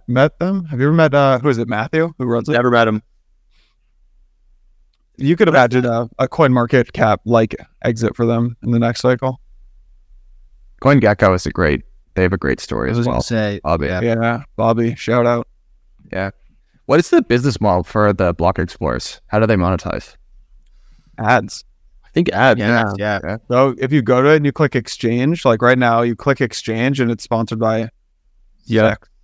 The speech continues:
Speaker 1: dot I O or
Speaker 3: Yeah.
Speaker 1: Play, you get, like, MetaWin or Coins dot game. And this is all an automated business. So there's no, they don't have a sales team, at least is my understanding.
Speaker 2: They,
Speaker 1: There's
Speaker 2: they make money doing the L twos block explorers too.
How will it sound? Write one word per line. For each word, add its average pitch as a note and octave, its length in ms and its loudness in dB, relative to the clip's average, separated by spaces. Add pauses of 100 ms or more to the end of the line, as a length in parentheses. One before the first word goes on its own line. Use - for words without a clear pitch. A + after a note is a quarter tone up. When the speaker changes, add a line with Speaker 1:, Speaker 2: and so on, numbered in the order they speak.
(120)
Speaker 1:
dot A2 220 0
I A2 200 4
O G#2 260 0
or A2+ 420 0
Speaker 3:
Yeah. G2+ 80 -14
Speaker 1:
Play, A2+ 320 4
you A#2 140 -2
get, A2+ 160 2
like, G#2+ 300 -2
MetaWin A2+ 720 0
or G#2+ 120 -6
Coins A2+ 340 -2
dot A2+ 220 0
game. A#2 240 0
And B2 100 0
this B2+ 100 -4
is E3+ 140 -4
all C3+ 280 6
an B2 60 0
automated A2+ 460 0
business. A2 400 -8
So A#2 340 0 (600)
there's B2+ 220 0
no, C3+ 80 0
they B2 140 0
don't C#3 120 2
have B2+ 80 0
a A#2 40 -6
sales B2 320 2
team, F#2 320 -8 (280)
at B2 120 -2 (140)
least A#2+ 220 -4
is A2+ 100 -8
my A2+ 140 2
understanding. A2+ 480 -4
Speaker 2:
They, D3+ 80 4
Speaker 1:
There's A2+ 160 -8
Speaker 2:
they D3 100 -2
make E3+ 220 2
money F#3 220 4
doing C3+ 340 2
the A2+ 140 2
L G#2 120 4
twos G#2 380 -2
block F2+ 280 -2
explorers - 480 -4
too. E2+ 280 -4